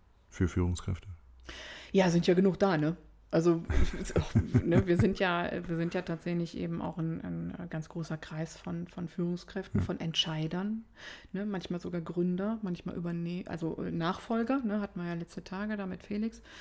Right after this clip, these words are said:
Speaker 2: ähm, eine Nachfolgersituation. Ähm, und solange ich eben tatsächlich Verantwortung für einen anderen Menschen übernehme, also im Kreis, also auch in den anderen Kreisen, weiß ich, dass wir ganz, ganz, ganz viele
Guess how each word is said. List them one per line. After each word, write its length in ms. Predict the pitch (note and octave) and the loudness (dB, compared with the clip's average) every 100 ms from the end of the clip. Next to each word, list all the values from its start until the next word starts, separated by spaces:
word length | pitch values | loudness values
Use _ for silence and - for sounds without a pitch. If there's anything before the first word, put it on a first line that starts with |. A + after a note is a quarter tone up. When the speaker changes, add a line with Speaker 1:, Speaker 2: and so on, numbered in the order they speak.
| - - - - | -16 -18 -16 -4
Speaker 2:
ähm, 460 | G3+ G3 F#3+ F#3+ G#3 | -2 0 -2 -4 -4
eine 140 | G3+ | -4
Nachfolgersituation. 1600 | G#3 F#3 G3+ - G#3 G3+ G3 G3 G3 G#3 G3+ F#3+ - G3 F#3+ F#3+ F#3+ - - - - | -2 -2 -4 -4 -2 -2 -2 -4 -4 -6 -4 -6 -6 -4 -2 -2 -6 -12 -20 -20 -8
Ähm, 420 | F#3 F3+ F#3 F#3+ - - - | -4 -2 -2 -4 -10 -16 -4
und 320 | F#3 F3+ - - _ - | -2 -2 -8 -20 _ -4
solange 480 | G3 F#3+ G3 C4+ C4 | 2 4 6 6 4
ich 180 | A#3 - | 2 2
eben 200 | A#3 A3 | 2 0
tatsächlich 580 | G#3+ G#3+ G#3 G3+ - - - A#3+ - | -2 0 0 0 -4 -14 -16 -16 -12
Verantwortung 480 | - - G#3+ G#3 G3 | -6 -2 0 0 0
für 100 | G3+ | -2
einen 80 | - | -2
anderen 240 | F#3 E3+ | 0 0
Menschen 240 | F3+ G#3 | 0 2
übernehme, 500 | A3 G3+ G3 G3 G3+ | 2 0 -2 -2 -2
also 160 | F3 E3+ | -2 -4
im 100 | E3 | -4
Kreis, 480 | - D#3+ F3+ G#3+ - A#3 | -8 -6 -6 -6 -12 -12
also 260 | - - - | -8 -6 -6
auch 120 | E3+ | -2
in 100 | F#3 | -2
den 140 | E3+ | -2
anderen 260 | D3+ E3 G3+ | -2 -2 -2
Kreisen, 480 | - F#3+ F#3+ F#3+ F3+ | -4 -6 -4 -2 -2
weiß 160 | D#3+ | -2
ich, 120 | E3 - | -4 -4
dass 200 | D#3 E3 | -8 -4
wir 180 | D#3 D#3 | -6 -6
ganz, 180 | D#3+ - | -8 -8
ganz, 200 | F3 - | -10 -8
ganz 180 | E3+ | -12
viele 360 | - F3 E3+ | -6 -4 -4